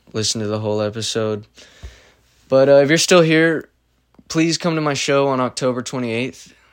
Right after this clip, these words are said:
You can just D M the podcast. I'll tell you, you know, when and where and all that stuff. And, uh, i-, if you can't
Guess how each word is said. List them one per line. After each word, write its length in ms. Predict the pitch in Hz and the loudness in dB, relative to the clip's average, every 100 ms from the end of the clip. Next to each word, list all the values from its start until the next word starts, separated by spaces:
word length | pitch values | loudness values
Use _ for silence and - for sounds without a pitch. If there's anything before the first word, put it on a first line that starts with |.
| - | -16
You 160 | 117 | -12
can 180 | 113 123 | -6 -4
just 220 | 120 113 | -4 -4
D 200 | 104 117 | -4 -2
M 140 | 117 117 | -2 -4
the 80 | 110 | -6
podcast. 720 | 117 110 107 120 113 110 113 | -4 -4 -4 -4 -4 -4 -6
I'll 80 | |
tell 220 | 110 123 113 | -6 -6 -6
you, 300 | 110 104 _ - | -6 -10 _ -12
you 140 | 117 | -8
know, 240 | 101 98 98 | -6 -6 -8
when 360 | 98 107 104 | -8 -6 -6
and 140 | 101 101 | -6 -4
where 300 | 101 101 101 | -4 -4 -4
and 80 | |
all 160 | 101 101 | -4 -4
that 180 | 101 98 | -4 -4
stuff. 540 | - 107 101 98 - _ _ _ _ - | -6 -4 -8 -8 -14 _ _ _ _ -14
And, 240 | 107 104 | -8 -4
uh, 280 | 101 98 98 _ _ _ _ _ _ _ _ _ - | -4 -4 -6 _ _ _ _ _ _ _ _ _ -6
i-, 100 | 120 | -2
if 340 | 101 117 117 | -2 -2 0
you 100 | 127 | -2
can't 380 | - 139 123 | 0 0 0